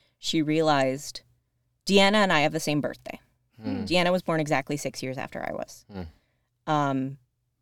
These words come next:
Speaker 1: and then DeQuarius and Sherman both have birthdays within two days of a different member of our family.
Speaker 2: Hmm.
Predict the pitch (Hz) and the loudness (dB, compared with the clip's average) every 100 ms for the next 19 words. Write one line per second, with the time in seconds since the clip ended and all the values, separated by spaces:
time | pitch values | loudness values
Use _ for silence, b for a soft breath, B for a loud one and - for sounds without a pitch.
0 | _ _ 170 175 165 156 - 190 190 196 | _ _ -2 2 2 0 -4 0 0 0
1 | 208 - 165 - 175 139 131 127 135 147 | -2 -4 -6 -6 -4 -4 -4 -4 -4 -2
2 | 151 190 147 147 139 - 139 147 143 139 | -2 -4 -4 -2 -4 -4 -6 -4 -2 -2
3 | 131 - 151 143 131 - 127 131 - - | -2 -4 -2 -2 -2 -6 -8 -8 -10 -8
4 | 131 123 113 - - 113 - - 135 | -6 -6 -8 -8 -10 -12 -14 -12 -10